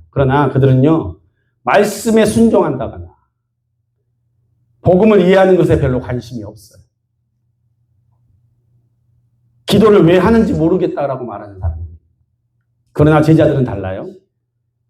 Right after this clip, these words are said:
예수님이 무리들을 불쌍히 여기셨는데 제자들에게는요, 사명을 주세요. 사명을 감당할 권능도 주세요.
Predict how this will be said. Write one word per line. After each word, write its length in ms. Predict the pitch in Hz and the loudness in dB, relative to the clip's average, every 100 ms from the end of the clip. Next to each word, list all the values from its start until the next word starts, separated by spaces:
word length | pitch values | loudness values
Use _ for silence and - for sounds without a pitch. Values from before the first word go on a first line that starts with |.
| 147 | 0
예수님이 440 | 190 180 180 170 | 2 2 4 4
무리들을 520 | 160 160 165 160 160 | 4 4 4 4 2
불쌍히 440 | 131 135 - 170 156 | 0 -4 -2 -2 0
여기셨는데 580 | 139 131 127 107 98 _ - _ _ _ _ _ _ _ _ _ _ _ _ _ | -2 -6 -12 -14 -18 _ -20 _ _ _ _ _ _ _ _ _ _ _ _ _
제자들에게는요, 1040 | - 156 160 147 139 123 120 127 135 - - _ | 0 2 2 2 0 0 -2 -4 -8 -12 -18 _
사명을 580 | _ - 185 180 165 143 | _ 0 2 2 2 0
주세요. 280 | 104 98 - - _ _ _ _ _ _ _ _ _ _ _ | -4 -14 -20 -20 _ _ _ _ _ _ _ _ _ _ _
사명을 440 | 175 190 196 175 | 0 2 4 4
감당할 460 | 135 151 139 139 - | 4 2 0 -2 -2
권능도 500 | 160 175 175 151 139 | 0 0 -2 -2 -6
주세요. 460 | 101 - - - | -10 -14 -14 -18